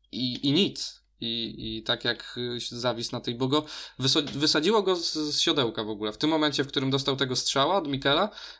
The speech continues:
e, go z siodła wysadziło i wiesz, i, i poleciał do przodu, ale tak niefortunnie, że ani w jedną, ani w drugą. I, i, i pęd, pęd go utrzymywał na tej kierownicy i on po prostu,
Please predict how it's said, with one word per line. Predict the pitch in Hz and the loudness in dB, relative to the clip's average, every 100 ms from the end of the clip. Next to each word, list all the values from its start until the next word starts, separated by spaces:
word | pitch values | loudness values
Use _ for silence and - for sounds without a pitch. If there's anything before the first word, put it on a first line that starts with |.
| - | -4
e, | 123 123 123 | 0 0 0
go | 127 156 | 2 2
z | - | 2
siodła | - - 156 151 143 | 2 2 2 2 0
wysadziło | 131 139 127 170 190 | 0 -2 2 4 4
i | 151 | 4
wiesz, | 139 110 - | 2 0 -4
i, | 120 147 - | -4 -4 -4
i | 156 | 0
poleciał | 170 170 165 | 2 4 2
do | 156 | 2
przodu, | 151 143 139 170 220 _ - | 2 2 4 2 -2 _ -8
ale | - 135 | -2 0
tak | 151 160 | 0 0
niefortunnie, | 156 151 143 160 160 | 0 0 2 0 0
że | 151 | 2
ani | 151 151 | 2 2
w | |
jedną, | 147 147 165 | 2 2 0
ani | 165 | 0
w | 160 | 0
drugą. | 151 104 - _ _ _ _ _ _ _ _ _ _ _ _ _ _ _ - | 0 0 -8 _ _ _ _ _ _ _ _ _ _ _ _ _ _ _ -10
I, | 110 113 | -8 -6
i, | 110 113 113 110 - | -6 -8 -8 -8 -8
i | |
pęd, | 127 139 139 135 127 123 | -2 -2 -2 -4 -6 -2
pęd | 139 143 135 | 0 0 -2
go | 131 | 0
utrzymywał | 135 135 - 143 135 131 | 0 0 0 2 2 2
na | 127 | 0
tej | 131 131 | -2 0
kierownicy | 139 131 127 113 135 135 | 2 2 -2 -4 -2 -2
i | 139 135 131 | -2 -2 0
on | 135 135 | -2 -2
po | 135 | -2
prostu, | 139 139 - | 0 0 -2